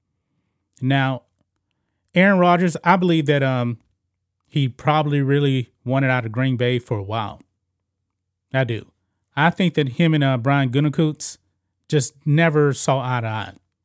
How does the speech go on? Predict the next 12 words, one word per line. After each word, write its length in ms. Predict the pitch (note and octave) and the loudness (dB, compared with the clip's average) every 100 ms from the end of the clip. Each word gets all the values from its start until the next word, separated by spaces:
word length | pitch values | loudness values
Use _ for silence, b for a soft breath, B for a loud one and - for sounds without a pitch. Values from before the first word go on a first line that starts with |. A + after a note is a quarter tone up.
| _ _ _ _ _ _ _ _ | _ _ _ _ _ _ _ _
And 240 | E3+ E3+ D#3 | 0 0 0
Aaron 220 | - A3+ F#3 | 2 2 4
Rodgers 360 | F3+ D#3+ C3+ | 2 0 -2
really 220 | D3 D#3+ | -2 0
has 300 | C3+ D3 C#3 | 2 0 0
been 160 | A#2 B2+ | -2 -4
a 60 | G#2 | -6
diva. 440 | A2 C3 A2 - _ _ _ _ _ _ _ | -6 -6 -6 -14 _ _ _ _ _ _ _
I 120 | - C#3 | -2 0
mean, 180 | C#3+ | 2
when 160 | C3+ C3 | 0 -2
players, 680 | - E3 F3 F3 F3 D#3 - | -2 0 2 2 0 -2 -8